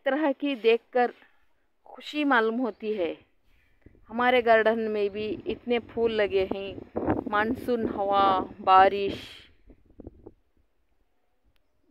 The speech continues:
खूबसूरत फूल। आप भी लगा सकते हैं, थोड़ी, थोड़ा वक्त निकालना पड़ता है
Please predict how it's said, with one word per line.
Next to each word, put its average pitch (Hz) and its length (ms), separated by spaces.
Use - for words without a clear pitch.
खूबसूरत 220 600
फूल। 220 420
आप 226 160
भी 294 220
लगा 208 280
सकते 202 420
हैं, 214 180
थोड़ी, 302 460
थोड़ा 277 260
वक्त 254 480
निकालना 233 560
पड़ता 208 340
है 180 220